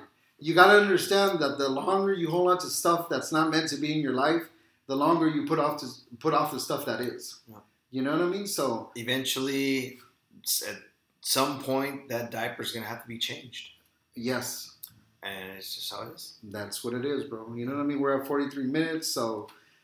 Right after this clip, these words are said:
Speaker 1: I mean, Dave, you have any closing, uh, statements or
Speaker 2: Uh,
Speaker 1: thoughts?
Speaker 2: just, you know,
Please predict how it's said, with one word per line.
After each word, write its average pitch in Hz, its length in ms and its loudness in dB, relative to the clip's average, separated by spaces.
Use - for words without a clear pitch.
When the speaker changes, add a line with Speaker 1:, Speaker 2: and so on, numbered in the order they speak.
Speaker 1:
I 127 160 -2
mean, 131 200 0
Dave, 147 360 4
you 143 80 0
have 147 160 2
any 143 180 0
closing, 139 600 -2
uh, 117 260 -4
statements 147 580 -6
or 131 60 2
Speaker 2:
Uh, 131 460 6
Speaker 1:
thoughts? - 100 -4
Speaker 2:
just, - 540 -2
you 117 120 0
know, 110 320 -4